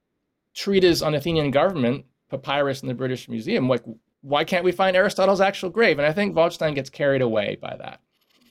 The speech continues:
And some of the statements he makes get picked up by the media, and they create kind of a global factoid. And then poof, you got the Tomb of Aristotle. But of course, it's,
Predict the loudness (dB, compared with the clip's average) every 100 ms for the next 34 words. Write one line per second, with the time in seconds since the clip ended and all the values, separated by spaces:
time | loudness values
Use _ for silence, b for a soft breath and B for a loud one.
0 | _ -6 -2 -2 -2 -2 -2 -4 -2 -2
1 | -2 -8 -6 0 0 -2 -14 -16 -10 -12
2 | _ -12 -6 -4 -2 -2 0 0 4 4
3 | 6 4 0 -2 0 -2 -6 -6 -6 -6
4 | -6 -4 -4 -4 -2 -2 -4 -2 -2 -2
5 | -2 0 2 0 -4 _ _ -10 -8 -4
6 | 0 -2 0 0 0 -2 -4 2 4 2
7 | 0 -8 -2 -2 -2 -2 -4 -4 -12